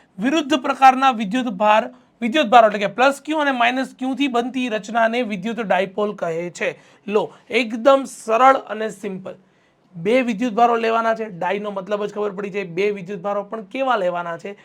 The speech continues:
મૂલ્ય સમાન હોવું જોઈએ અને એકબીજાથી વિરુદ્ધ હોવા જોઈએ. મતલબ એક ધન છે તો બીજો ઋણ હોવો જોઈએ. ચલો, ડન. થી બનતી રચનાને ડાયપોલ કહેવામાં આવે છે. Let's see, જોઈએ આપણે. તમારી પાસે એક છે અહીંયા ધન વિદ્યુત ભાર અને બીજો છે અહીંયા તમારી પાસે ઋણ વિદ્યુત ભાર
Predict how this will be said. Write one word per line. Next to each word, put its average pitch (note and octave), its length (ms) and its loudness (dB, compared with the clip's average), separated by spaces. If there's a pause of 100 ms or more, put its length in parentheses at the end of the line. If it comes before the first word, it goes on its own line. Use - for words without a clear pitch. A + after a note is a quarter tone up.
(220)
મૂલ્ય B3+ 420 2
સમાન C4+ 340 -2
હોવું C4 220 0
જોઈએ B3+ 260 -6 (260)
અને A3 160 -6
એકબીજાથી G#3 420 -6
વિરુદ્ધ F3 300 -8
હોવા D3 200 -10
જોઈએ. C#3 180 -14
મતલબ D#3 280 -14
એક F3 180 -6
ધન G3+ 200 -4
છે A3+ 160 -10
તો G3 120 -12
બીજો E3+ 280 -10
ઋણ E3+ 80 -10
હોવો D3 360 -12
જોઈએ. C#3 280 -20 (320)
ચલો, E3 120 -10
ડન. G#3 180 -4 (260)
થી C4 100 -2
બનતી A3+ 320 -4
રચનાને G3+ 440 -6
ડાયપોલ F3+ 360 -4
કહેવામાં F#3+ 400 -4
આવે G3 80 -6
છે. G#3+ 120 -4
Let's G#3+ 460 -2
see, C#4+ 140 -8
જોઈએ A3 280 -4
આપણે. A3+ 300 -2 (300)
તમારી C4 200 2
પાસે C4 260 -2
એક C4 360 -4
છે - 140 0
અહીંયા B3+ 200 0
ધન A3 280 -2
વિદ્યુત A3+ 280 -6
ભાર B3 260 4 (200)
અને A3 160 -2
બીજો G#3 360 0
છે A#3+ 100 4
અહીંયા A#3+ 200 4
તમારી A3+ 300 -2
પાસે G#3+ 260 -2
ઋણ A#3+ 220 0
વિદ્યુત G3 280 -6
ભાર E3 240 -2